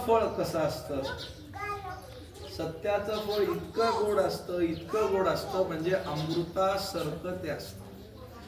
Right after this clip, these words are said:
म्हणून सत्याजवळ जास्त तुम्हाला लोक तिथे सापडत नाही. किंवा दुसऱ्याचा अर्थ आपण असं काढू शकतो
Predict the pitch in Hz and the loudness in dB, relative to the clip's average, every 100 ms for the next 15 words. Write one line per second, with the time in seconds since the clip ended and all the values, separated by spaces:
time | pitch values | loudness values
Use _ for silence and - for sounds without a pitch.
0 | - 151 160 202 233 - - 170 - - | -10 -4 0 2 2 0 2 0 0 -2
1 | 196 196 214 160 170 180 202 175 147 175 | 0 4 4 2 2 4 2 -2 0 -2
2 | 175 - 185 180 160 165 175 175 160 165 | -2 -4 -4 -4 -4 -2 0 2 4 2
3 | 156 160 139 165 165 - 139 - - 139 | 0 -4 -6 -4 -4 -2 -2 -2 -4 -4
4 | - - - 392 440 415 440 403 - - | -6 -12 -12 -8 -8 -8 -8 -8 -8 -12
5 | 349 - 226 247 240 190 - 139 - - | -12 -4 0 2 4 4 4 2 -2 -6
6 | - - 143 160 214 233 214 214 202 190 | -6 -4 -2 0 2 2 2 2 4 2
7 | 190 185 185 180 165 170 160 151 147 143 | 2 0 0 -2 0 -2 0 0 0 -4
8 | - - 139 156 170 | -4 -4 -2 0 0